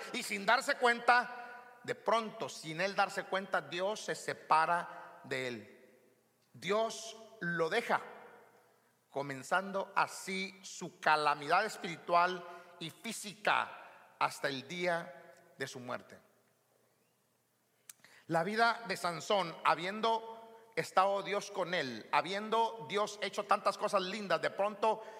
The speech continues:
va de mal en peor, va de mal en peor, de, de tal manera que lo podemos ver en, en, en, en un episodio de su vida donde le están sacando los ojos,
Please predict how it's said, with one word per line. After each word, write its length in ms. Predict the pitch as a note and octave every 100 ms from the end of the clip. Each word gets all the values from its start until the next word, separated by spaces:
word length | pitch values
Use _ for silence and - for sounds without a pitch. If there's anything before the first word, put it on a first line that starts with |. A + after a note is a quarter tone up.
| - C#3
va 240 | F#3+ G3+ E3
de 100 | D#3+
mal 240 | E3+ F#3
en 140 | G3 E3+
peor, 280 | F3+ D#3+ B2+ A#2
va 220 | G#3 - E3+
de 80 | F3
mal 200 | F#3 G3+
en 140 | F#3+
peor, 280 | - F3 C#3
de, 80 | D3+
de 240 | - D#3+
tal 200 | E3 G#3
manera 580 | A3 G#3+ G#3 F3 E3+ E3+ - - - - - - _ _ _ -
que 400 | E3+ F3 E3+ E3+
lo 140 | F3 E3+
podemos 480 | E3+ F#3 G#3 G3
ver 1080 | E3 G3 F3+ F#3+ - - - - - - _
en, 480 | D3+ D#3 D#3 D3+ C#3+ -
en, 200 | D3 -
en, 240 | C#3+ D3 D3
en 160 | D3
un 100 | F#3+
episodio 640 | G#3+ G#3+ F3+ - G#3+ G3+ G3
de 80 | F3
su 160 | E3+
vida 200 | E3+ G#3
donde 380 | F#3+ F3+ F3 F3
le 80 | E3
están 340 | E3 G3+ A3
sacando 1040 | - G3 - A3 A3+ A#3 A#3 A3 - - -
los 380 | F#3 E3 - -
ojos, 1160 | C4 - B3+ A#3 F3 - - - - - -